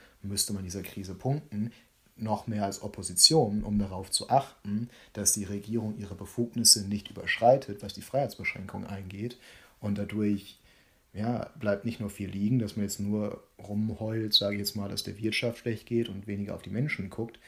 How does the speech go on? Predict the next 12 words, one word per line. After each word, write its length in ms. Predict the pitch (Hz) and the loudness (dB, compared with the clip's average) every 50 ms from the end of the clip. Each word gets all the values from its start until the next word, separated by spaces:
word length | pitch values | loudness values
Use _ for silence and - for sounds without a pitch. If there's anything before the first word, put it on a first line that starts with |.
| - - - - - _ _ - | -20 -20 -20 -20 -20 _ _ -6
Und 400 | - 104 98 95 101 104 - - - _ _ _ - | -4 -2 -2 -2 -2 -6 -6 -10 -20 _ _ _ -8
was 160 | 107 101 - | -6 -6 -4
du 60 | - | -2
damit 180 | 104 98 104 - | -2 -2 -2 -2
angesprochen 1000 | - 107 110 113 113 110 - - - _ _ - - 110 110 104 - 123 107 95 | 0 0 2 2 2 0 -2 -8 -16 _ _ -10 -6 -4 -4 -2 -2 -4 -4 -4
hast, 260 | 107 107 104 - - | 0 4 4 4 2
finde 200 | - 98 90 - | 2 -6 -6 -6
ich, 220 | - 101 - - | -8 -8 -8 -8
ist 140 | 101 104 - | -10 -8 -6
aber 260 | 98 95 98 92 92 | -6 -4 -4 -4 -4
halt 320 | 98 98 98 98 - - - - - - _ _ _ _ _ _ _ - | -4 -4 -4 -6 -8 -10 -14 -20 -20 -20 _ _ _ _ _ _ _ -12
leider 840 | - 113 101 101 98 107 117 113 120 120 120 120 117 117 110 107 - | -8 -6 -4 -2 -2 -2 0 0 2 2 2 2 2 0 -2 -4 -8